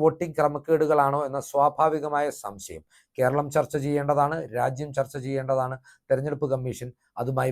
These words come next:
ബന്ധപ്പെട്ട് ഒരു വിശദീകരണം നൽകേണ്ടതാണ്. സി പി റാഷിദ് ഉയർത്തിവിട്ടിട്ടുള്ള ഈ വോട്ടിംഗ് ക്രമക്കേടുമായി ബന്ധപ്പെട്ട വിഷയങ്ങൾ പ്രേക്ഷകരുടെ ശ്രദ്ധയിൽപ്പെടുത്തിക്കൊണ്ട് ഈ വീഡിയോ ഇവിടെ അവസാനിപ്പിക്കുകയാണ്. കൂടുതൽ രാഷ്ട്രീയ വാർത്തകൾക്കും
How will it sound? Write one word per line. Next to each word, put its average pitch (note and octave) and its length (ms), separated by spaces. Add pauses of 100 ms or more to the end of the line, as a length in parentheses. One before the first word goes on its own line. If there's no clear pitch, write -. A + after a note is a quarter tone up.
ബന്ധപ്പെട്ട് A2+ 400 (160)
ഒരു A2 200
വിശദീകരണം G#2+ 640 (120)
നൽകേണ്ടതാണ്. D#2+ 580 (380)
സി F3 160
പി F3+ 160
റാഷിദ് E3 400
ഉയർത്തിവിട്ടിട്ടുള്ള D3 760 (380)
ഈ E3+ 120
വോട്ടിംഗ് E3+ 400
ക്രമക്കേടുമായി D3 640 (140)
ബന്ധപ്പെട്ട C3 400 (160)
വിഷയങ്ങൾ F2 440 (320)
പ്രേക്ഷകരുടെ D#3+ 520
ശ്രദ്ധയിൽപ്പെടുത്തിക്കൊണ്ട് B2+ 880 (160)
ഈ D#3 120 (100)
വീഡിയോ F#2 260 (160)
ഇവിടെ C3 260
അവസാനിപ്പിക്കുകയാണ്. C#3+ 760 (380)
കൂടുതൽ E3 340
രാഷ്ട്രീയ E3 260
വാർത്തകൾക്കും D#3 560